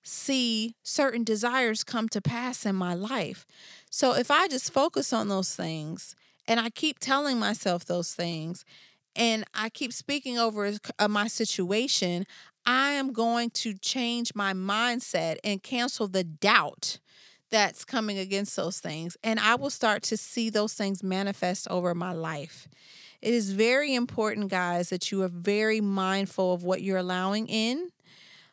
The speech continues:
Uh, and it's even with, like, with what's going on with the coronavirus and everything, you have to be so careful about your surroundings. You have to be careful about what you allow in your body.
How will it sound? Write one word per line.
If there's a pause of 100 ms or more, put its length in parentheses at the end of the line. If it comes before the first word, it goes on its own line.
(140)
Uh, (160)
and (440)
it's
even
with,
like, (100)
with
what's
going
on
with
the
coronavirus
and
everything,
you
have
to
be
so
careful
about
your
surroundings. (380)
You
have
to
be
careful
about
what
you
allow
in
your
body.